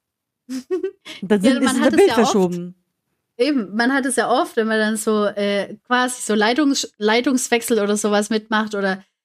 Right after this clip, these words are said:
Speaker 1: keine Ahnung, wenn man dann, äh, selber mal vor seinem Konzept steht und sagt, hey, aber ab heute machen wir doch den Morgenkreis ganz anders und dann statt geschlossenem Frühstück machen wir offenes Frühstück und so weiter und das wird alles besser und so.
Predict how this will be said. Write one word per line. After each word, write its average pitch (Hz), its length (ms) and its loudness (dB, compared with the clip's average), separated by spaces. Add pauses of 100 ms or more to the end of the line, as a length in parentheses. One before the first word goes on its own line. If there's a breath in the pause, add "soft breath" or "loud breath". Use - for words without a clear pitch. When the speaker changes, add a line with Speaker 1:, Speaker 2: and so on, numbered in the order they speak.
(160)
Speaker 1:
keine 233 280 0
Ahnung, 233 300 0
wenn 208 120 0
man 202 120 -2
dann, 202 260 0
äh, 196 340 -2
selber 240 260 2
mal 214 140 2
vor 220 160 -2
seinem 202 200 0
Konzept 233 420 0
steht 240 220 0
und 208 120 -2
sagt, 214 220 0
hey, 233 280 2
aber 196 220 0
ab 208 200 -2
heute 247 260 2
machen 226 240 0
wir 208 120 2
doch 247 240 -2 (440)
den 220 80 2
Morgenkreis 214 500 0
ganz 233 220 2
anders 180 360 0
und 180 200 -4
dann 208 480 0
statt 208 400 -4
geschlossenem 226 480 0
Frühstück 208 480 -2
machen 190 200 0
wir 196 100 0
offenes 226 360 0
Frühstück 208 400 -4
und 226 160 2
so 226 80 -2
weiter 202 300 0
und 175 120 -4
das 202 140 -8
wird 214 140 -4
alles 262 280 2
besser 240 300 2
und 196 100 -4
so. 208 300 -2